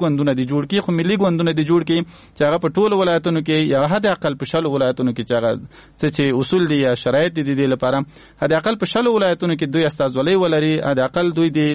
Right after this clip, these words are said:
له ټولو قومونو څخه استازیتوب وکړي او صرف د یو قوم یا یوې ژبې یا یو سمت استازیتوب دې نه کوي.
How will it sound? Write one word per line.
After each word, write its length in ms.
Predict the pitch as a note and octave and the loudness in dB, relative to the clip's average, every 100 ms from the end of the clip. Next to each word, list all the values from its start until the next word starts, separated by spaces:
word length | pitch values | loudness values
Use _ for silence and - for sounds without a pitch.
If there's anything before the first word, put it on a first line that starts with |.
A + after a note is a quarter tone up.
| C3+ | -2
له 100 | A#2 | 0
ټولو 240 | E3+ D#3+ - | 0 0 0
قومونو 220 | B2 E3+ | 0 0
څخه 200 | E3 - B2 | 0 -2 -4
استازیتوب 520 | A#2+ B2 A#2 F3+ G3 E3+ | 0 0 0 2 2 0
وکړي 240 | D#3+ D#3 D3+ - - - | 0 0 0 -8 -20 -4
او 140 | B2 - | -2 0
صرف 180 | F#3 C#3 | -2 0
د 100 | C#3+ | 2
یو 100 | F3 F3 D#3+ | 2 0 -2
قوم 260 | D#3+ D#3 | 0 0
یا 80 | C3 | 0
یوې 200 | B2+ D#3 D3 | 2 2 2
ژبې 220 | D#3 D3+ C#3+ | 0 0 0
یا 40 | B2 | 2
یو 80 | C#3 - | 0 0
سمت 380 | D#3 D#3+ D3+ - - - | 0 0 -2 -8 -20 -8
استازیتوب 540 | - - B2 B2 E3+ C#3 | -8 -2 -2 0 -2 0
دې 80 | C#3+ | 0
نه 80 | D#3 | 0
کوي. 240 | A#2+ | -2